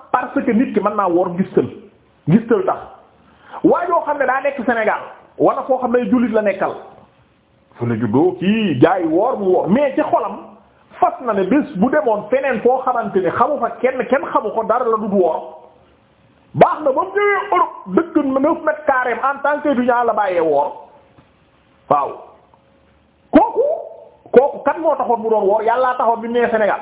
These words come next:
Taxut, kon kooku da doon ngistal. Nit ñee taxoon muy woor waaye du Yàlla. Te loolu lu xew la. Am na ñoo xamante ne nii li leen tax a woor mooy, ah, réew mi ñu nekk di Sénégal moom, wax dëgg Yàlla nekk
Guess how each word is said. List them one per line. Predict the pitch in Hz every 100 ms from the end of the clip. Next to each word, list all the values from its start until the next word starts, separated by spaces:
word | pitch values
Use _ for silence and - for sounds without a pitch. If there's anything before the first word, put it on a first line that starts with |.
| -
Taxut, | 294 370 - -
kon | 226 220
kooku | 247 196
da |
doon | 208 208
ngistal. | 208 - 226 - - - _ 156
Nit | 196 339 302
ñee | 311 277
taxoon | - - - - -
muy | 123 208
woor | 185 196 196
waaye | 170 170
du | 156
Yàlla. | 151 117 -
Te | 202
loolu | 208 214 269 269 269
lu | 262
xew | - 330 330
la. | - - - - - - - - _ _ -
Am | 254 359
na | 349
ñoo | 311 277
xamante | 269 254 233
ne | 226 220
nii | 233 233
li | 254
leen | 285 -
tax | 277
a | 247
woor | 226 247 254
mooy, | 233 240 202
ah, | 262 285 277 185
réew | 220 226
mi | 220
ñu | 226
nekk | 226 220 208
di | 202
Sénégal | 202 202 185 180
moom, | 170 196
wax | 170 139
dëgg | 180 180
Yàlla | 190 170
nekk | 175